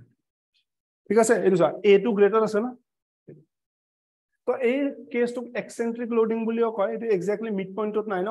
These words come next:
অলপ ডিষ্টেন্সত আছে। তো ইয়াতে এ আৰু বি টো কেতিয়াবা কি কৰিব, গোটেই লেংথটো দিয়া থাকিব, এল দিয়া থাকিব, আৰু কোনটো বিমৰ পৰা উচ-, আ, চৰি, কোনটো ছাপৰ্টৰ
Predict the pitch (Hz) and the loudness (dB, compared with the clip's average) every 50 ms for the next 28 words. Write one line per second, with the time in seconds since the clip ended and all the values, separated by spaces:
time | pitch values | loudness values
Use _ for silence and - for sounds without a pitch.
0 | 220 202 196 208 202 - - _ _ _ _ _ _ - _ _ - 180 147 165 | -2 -2 -2 -2 -4 -6 -14 _ _ _ _ _ _ -20 _ _ -16 -12 -12 -10
1 | - - 202 190 185 - 190 190 175 185 190 190 233 254 262 262 262 262 269 262 | -10 -8 -8 -8 -6 -6 -6 -6 -4 -4 -4 -4 -4 0 0 0 0 0 -2 -6
2 | 269 254 220 226 240 247 247 240 254 254 226 190 208 208 190 190 262 311 - - | -4 -4 -2 2 2 4 4 2 0 -2 -6 -6 -6 -6 -8 -8 -10 -10 -10 -12
3 | _ _ _ _ _ _ _ _ _ _ _ _ _ _ - - 220 - 240 240 | _ _ _ _ _ _ _ _ _ _ _ _ _ _ -10 -8 -2 -2 0 0
4 | 247 247 233 254 247 240 240 240 240 240 247 254 262 233 190 147 160 160 156 226 | 0 -2 -2 -2 -4 -2 0 0 0 0 -2 -2 -4 -4 -8 -8 -8 -4 0 0
5 | 233 220 202 196 202 214 202 208 - - 247 214 214 214 208 208 208 208 208 233 | 0 2 2 0 0 0 -2 -8 -10 -12 -8 -4 0 0 0 0 0 -2 -4 -8
6 | 247 - 208 180 190 202 196 214 220 220 214 208 - 220 247 277 302 _ _ _ | -6 -4 -2 -2 -2 -2 -2 -4 -4 -2 -4 -4 -6 -6 -10 -10 -10 _ _ _
7 | _ _ _ _ _ _ _ - 175 160 165 170 214 277 349 381 - - _ _ | _ _ _ _ _ _ _ -4 0 2 2 2 2 0 -2 -6 -10 -18 _ _
8 | _ _ _ _ _ _ _ _ _ _ _ _ _ - 254 247 247 240 226 277 | _ _ _ _ _ _ _ _ _ _ _ _ _ -6 -4 -2 -2 -2 -2 -4
9 | 277 247 226 220 214 220 226 233 220 240 247 247 233 214 185 175 220 185 170 165 | -4 -2 0 0 2 2 0 0 0 0 0 0 0 -2 -2 -4 -2 -2 -2 -2
10 | - 170 160 156 147 - - 226 233 233 233 240 277 294 294 311 294 285 - - | -4 -8 -10 -10 -10 -10 -8 -6 -4 -4 -4 -4 -6 -6 -6 -6 -8 -12 -12 -6
11 | - 208 - 233 233 233 214 240 | -6 -4 -2 0 0 0 0 0